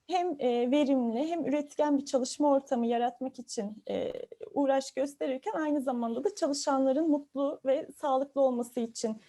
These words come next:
çalışmalar sürdürüyor. E, adli psikoloji, e, bir diğer alt alan. Burada da hukuk,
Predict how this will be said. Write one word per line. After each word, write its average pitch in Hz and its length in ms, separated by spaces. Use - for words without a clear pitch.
çalışmalar 190 640
sürdürüyor. 185 720
E, 262 200
adli 294 400
psikoloji, 247 880
e, 247 120
bir 277 100
diğer 247 240
alt 208 340
alan. 294 380
Burada 311 260
da 359 160
hukuk, 339 400